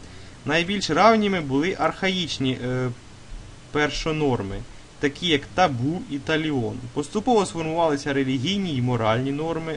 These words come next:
звичаї і традиції. Первісне громадське самоврядування характеризувалося низкою ознак, а саме, існувало тільки в рамках роду,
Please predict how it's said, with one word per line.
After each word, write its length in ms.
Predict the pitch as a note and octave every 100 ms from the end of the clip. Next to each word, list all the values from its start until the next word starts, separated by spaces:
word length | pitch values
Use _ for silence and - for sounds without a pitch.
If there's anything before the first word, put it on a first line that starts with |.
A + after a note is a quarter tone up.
| B2+
звичаї 580 | A2 C#3+ F#3+ - F3 D3+ C#3
і 60 |
традиції. 640 | C#3 C#3+ C3 A2 G#2+ - B2+ B2+ - - - - - - - - -
Первісне 600 | E3+ G#3+ A3 A3 - F#3+
громадське 640 | D3+ D3+ D#3 G3 G3 E3+
самоврядування 960 | E3 E3+ D#3+ D3 C#3+ B2 A2+ A2+ A#2+ B2
характеризувалося 1000 | D#3+ D#3+ D#3 F3+ E3+ D#3+ G3 G#3 F#3 E3+
низкою 560 | D#3+ F#3+ G3 - D#3+ D3+ - - - - A#2+
ознак, 460 | D#3 C#3 D3+ B2+ A#2 -
а 120 | E3+
саме, 400 | - D#3 G#2 F#2+ A#2+ - - - -
існувало 640 | C3+ D3+ F3 E3 F#3+ A3 G3+ -
тільки 420 | - A3 G3+ F#3+ D3
в 100 | B2
рамках 520 | C#3+ F3+ F3 F3+ -
роду, 520 | D3 B2+ A2+ A#2 C#3